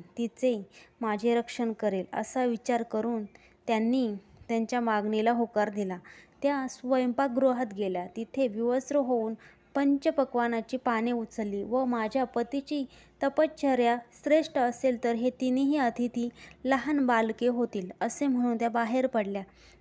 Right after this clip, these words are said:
तर काय आश्चर्य, त्या भिक्षुकांची तिन्ही बालके झाली होती. ती भुकेने व्याकुळ होऊन रडू लागली. अनुसया अचंबित झाल्या. मग स्वतःला सावरून वस्त्रे नेसून आल्या.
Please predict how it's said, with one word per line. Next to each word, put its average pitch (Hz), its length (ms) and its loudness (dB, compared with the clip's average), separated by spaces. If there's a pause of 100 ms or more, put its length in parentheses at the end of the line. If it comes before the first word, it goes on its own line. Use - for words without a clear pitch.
(140)
तर 254 180 4
काय 277 280 2
आश्चर्य, 247 640 2 (120)
त्या 277 140 2
भिक्षुकांची 262 720 -2 (100)
तिन्ही 262 280 2
बालके 233 400 4
झाली 240 280 2
होती. 226 340 -2 (380)
ती 277 80 2
भुकेने 277 580 4
व्याकुळ 240 400 4
होऊन 240 320 0
रडू 233 240 2
लागली. 208 380 0 (380)
अनुसया 247 680 2 (120)
अचंबित 247 480 0 (100)
झाल्या. 196 280 0 (200)
मग 240 320 0
स्वतःला 240 540 2
सावरून 226 480 0 (360)
वस्त्रे 240 380 2
नेसून 233 520 0
आल्या. 196 280 0